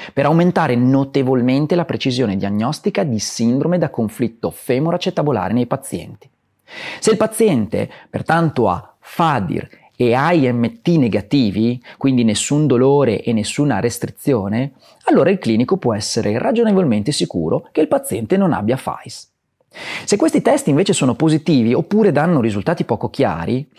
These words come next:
il clinico può quindi utilizzare anche il test di rom in rotazione interna,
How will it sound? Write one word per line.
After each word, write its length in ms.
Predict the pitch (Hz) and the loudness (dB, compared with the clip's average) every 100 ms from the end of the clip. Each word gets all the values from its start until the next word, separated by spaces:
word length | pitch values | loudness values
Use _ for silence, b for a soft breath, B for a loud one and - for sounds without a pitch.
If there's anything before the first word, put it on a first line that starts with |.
| B B | B B
il 180 | 190 - | -2 0
clinico 720 | 233 202 123 - 120 135 - - | 2 4 2 2 0 0 -2 -4
può 120 | 214 | -2
quindi 300 | - 156 123 | 2 2 2
utilizzare 840 | 131 - 170 151 143 175 104 98 | 0 0 0 0 0 0 0 -2
anche 320 | 98 110 117 | -2 -2 -2
il 240 | 135 123 _ | -2 -2 _
test 440 | 190 165 123 - | 0 0 -2 -6
di 180 | 92 101 | -4 0
rom 280 | 131 147 110 | 0 0 0
in 60 | 104 | -2
rotazione 420 | - 113 156 131 | -6 -4 0 0
interna, 840 | 117 120 95 95 107 147 285 - | 0 0 0 0 0 0 -2 -8